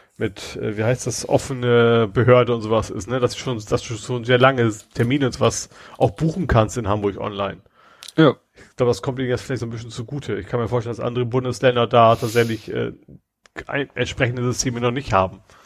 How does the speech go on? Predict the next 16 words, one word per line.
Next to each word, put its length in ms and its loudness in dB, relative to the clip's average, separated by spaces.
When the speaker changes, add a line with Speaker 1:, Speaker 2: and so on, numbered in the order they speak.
Speaker 2:
Ja. 160 6
Ja, 240 2
wie 60 -4
gesagt, 260 4
dieser 240 4
Doktor 1000 4
Dirk 360 2
Henrich, 480 0
Heinrich, 420 0
der 200 4
twittert 360 0
ja 220 6
sehr 200 0
viel 420 2
und, 640 0
äh, 340 2